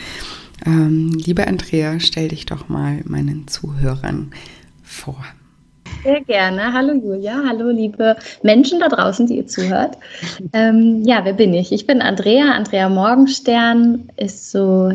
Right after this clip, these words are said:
Speaker 2: ja, der Name, unter dem ich herumschwirre online und auch offline. Ich bin ganzheitlicher Coach und habe einen Podcast Soul to Go und arbeite ansonsten hauptsächlich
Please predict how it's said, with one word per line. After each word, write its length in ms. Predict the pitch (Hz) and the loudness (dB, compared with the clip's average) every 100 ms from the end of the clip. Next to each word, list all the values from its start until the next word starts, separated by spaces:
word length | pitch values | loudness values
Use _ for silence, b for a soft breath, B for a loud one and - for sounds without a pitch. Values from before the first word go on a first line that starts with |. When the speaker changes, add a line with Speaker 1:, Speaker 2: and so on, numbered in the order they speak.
| 226 | -4
Speaker 2:
ja, 360 | - 185 180 180 | -4 -2 -2 -2
der 100 | 190 | 0
Name, 300 | 180 180 214 | 2 2 2
unter 240 | 220 190 196 | 2 0 2
dem 180 | 196 190 | 2 2
ich 180 | 190 | 0
herumschwirre 680 | 196 190 254 - - 233 240 | 2 4 4 4 4 4 4
online 760 | - 202 220 226 226 233 240 240 - | 2 2 2 2 4 6 6 4 -6
und 720 | - 196 190 190 190 190 - - - | -4 0 2 4 2 -2 -10 -10 -2
auch 240 | 254 262 | -2 0
offline. 680 | 196 - 220 226 233 240 B B B B B | -2 0 0 2 4 2 B B B B B
Ich 360 | 208 196 190 - | 4 4 2 0
bin 280 | 196 190 190 | 4 6 6
ganzheitlicher 640 | 185 - 240 233 190 180 | 2 2 0 2 2 0
Coach 480 | - 226 320 - - | 0 2 2 0 -2
und 580 | 196 185 185 180 - | 2 4 4 2 -2
habe 200 | 180 180 | -2 -2
einen 180 | 180 180 | 0 0
Podcast 500 | 185 254 - 220 208 | 0 -4 0 -2 0
Soul 200 | 208 196 | 2 2
to 120 | 190 | 2
Go 420 | 190 190 202 226 220 | 2 4 6 6 4
und 380 | 196 185 180 | 4 4 2
arbeite 380 | 202 196 226 220 | 0 2 2 2
ansonsten 580 | 196 190 202 202 - 202 | 2 2 2 0 0 2
hauptsächlich 800 | 185 208 196 - - 190 190 185 | 2 2 -2 -6 -4 0 0 0